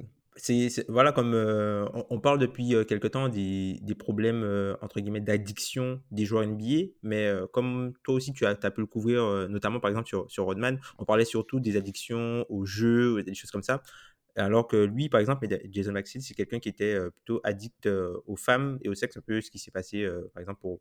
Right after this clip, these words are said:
pour Tiger Woods, et, euh, ben, qui, il avait pas mal de problèmes conjugaux. Et du coup, ça a été révélé, euh, dans une émission sur laquelle il est passé pour, euh, bah, du coup, essayer de sauver, euh, son couple,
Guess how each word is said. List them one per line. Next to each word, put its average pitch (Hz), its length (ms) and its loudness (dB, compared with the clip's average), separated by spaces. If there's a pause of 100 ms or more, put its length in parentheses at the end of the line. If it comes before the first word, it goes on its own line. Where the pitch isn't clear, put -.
pour 98 120 -14
Tiger 98 220 0
Woods, 123 300 2 (460)
et, 123 200 6
euh, 101 220 6
ben, 101 280 -2
qui, 98 760 -6
il 110 100 -6
avait 101 200 0 (440)
pas 151 140 2
mal 156 180 2
de 139 60 2
problèmes 127 480 0 (140)
conjugaux. 135 680 2 (640)
Et 113 280 2
du 104 160 -6
coup, 165 160 -2
ça 135 100 4
a - 20 6
été 117 140 2
révélé, 113 640 2
euh, 104 320 2
dans 104 100 -2
une 107 200 -4
émission 113 280 -4
sur 135 200 -4
laquelle 101 240 -2
il 101 80 0
est 95 60 -4
passé 95 260 -4
pour, 92 300 -4
euh, 90 120 -4
bah, 90 360 -8
du - 140 -18
coup, 104 300 -6
essayer 104 260 -4
de 101 60 -6
sauver, 104 460 -2
euh, 92 180 0
son - 160 -12
couple, - 240 -8